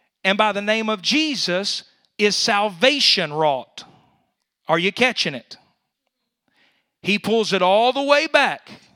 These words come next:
He comes full circle. He goes from healing to salvation. Everybody with me so far?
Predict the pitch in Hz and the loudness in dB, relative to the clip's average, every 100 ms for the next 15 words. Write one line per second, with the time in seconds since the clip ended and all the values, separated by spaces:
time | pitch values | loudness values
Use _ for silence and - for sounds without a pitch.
0 | _ _ _ _ _ - 214 - 226 202 | _ _ _ _ _ -4 -2 2 2 2
1 | - - 233 269 - 269 233 175 135 - | -2 2 2 2 2 2 2 -4 -8 -12
2 | _ _ _ _ _ - 214 220 214 202 | _ _ _ _ _ -2 0 2 0 -2
3 | - 190 170 180 _ - 220 254 277 302 | -2 -4 -4 -14 _ -4 0 0 -2 -4
4 | 330 269 _ - _ - 208 202 240 240 | -8 -20 _ -20 _ -4 -2 0 0 0
5 | 247 269 262 - 160 120 _ _ _ _ | 2 2 2 0 -2 -6 _ _ _ _
6 | _ _ _ _ _ _ _ _ 143 180 | _ _ _ _ _ _ _ _ -4 0
7 | 208 269 262 196 160 185 160 165 131 - | 0 0 -2 -2 -2 -2 -2 -4 -4 -8